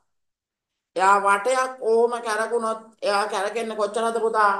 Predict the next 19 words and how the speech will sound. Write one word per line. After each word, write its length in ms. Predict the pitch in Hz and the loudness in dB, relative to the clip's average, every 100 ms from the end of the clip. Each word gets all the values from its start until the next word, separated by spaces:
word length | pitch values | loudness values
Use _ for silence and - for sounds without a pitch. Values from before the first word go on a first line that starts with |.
| 202 | -6
ටූ 280 | - 208 226 | -6 -2 -2
ෆයිව් 280 | 240 233 226 | -2 -2 0
ආර් 220 | 214 214 | 0 0
කැරකෙනවා. 520 | 220 202 190 185 117 - _ _ _ _ _ _ _ _ _ _ _ _ _ | -4 -6 -6 -8 -14 -18 _ _ _ _ _ _ _ _ _ _ _ _ _
එතකොට 340 | 190 240 254 277 | -2 0 0 0
මේක 320 | 254 254 254 277 | 0 0 0 0
දාන්නේ 500 | 220 214 247 254 254 | 2 2 2 -2 -4
අපි 180 | 240 226 | -4 -4
මිට 240 | 214 220 | -4 -4
වරක් 380 | 262 254 240 240 - | 0 0 0 -2 -4
කරකැවීමේදී 720 | 233 220 226 226 220 214 220 | -6 -4 -2 -4 -4 -6 -4
සෑදෙන්නේ 760 | 226 208 208 226 208 208 202 196 196 - _ _ _ _ _ - | -2 0 0 -2 -6 -8 -8 -10 -16 -20 _ _ _ _ _ 4
ටූ 140 | 214 226 | 6 8
ෆයිව් 320 | 226 214 214 | 6 6 8
ආර් 260 | 196 196 202 | 8 8 4
වන්. 260 | 196 175 - - | 2 0 0 -10
තේරුණාද 520 | _ 196 202 208 208 208 | _ -4 -2 0 0 0
ඒ 100 | - | -2
කතාව? 380 | 202 196 175 | 0 2 2